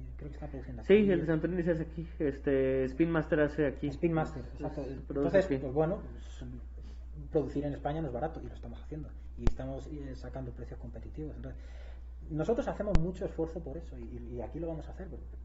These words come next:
Speaker 1: es lo que comentaba antes, no hemos venido aquí solamente a vender juegos. Nuestra, nuestra idea es también fomentar aquí la industria y foment-, eh,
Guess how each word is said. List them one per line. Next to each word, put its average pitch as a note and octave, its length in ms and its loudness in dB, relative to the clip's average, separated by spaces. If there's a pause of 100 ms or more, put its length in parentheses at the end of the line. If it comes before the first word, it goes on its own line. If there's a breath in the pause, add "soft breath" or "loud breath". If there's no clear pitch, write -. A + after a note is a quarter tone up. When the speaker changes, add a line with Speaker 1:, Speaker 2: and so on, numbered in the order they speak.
(120)
Speaker 1:
es - 80 -10
lo B2+ 100 -8
que - 60 -10
comentaba B2 340 -6
antes, E3 180 -6
no B2+ 80 -6
hemos C#3+ 140 -4
venido C3+ 220 -6
aquí A#2+ 160 -6
solamente B2+ 380 -8
a - 20 -6
vender A2 220 -8
juegos. - 220 -10 (420 soft breath)
Nuestra, A2+ 340 -8
nuestra A#2 240 -8
idea B2+ 140 -2
es C#3 60 -6
también D3+ 260 -4 (300 soft breath)
fomentar A#2+ 400 -4
aquí C#3 160 -2
la C#3 60 -6
industria F3 480 -4 (160)
y D3+ 120 -6
foment-, A2+ 280 -8 (360)
eh, A2+ 180 -10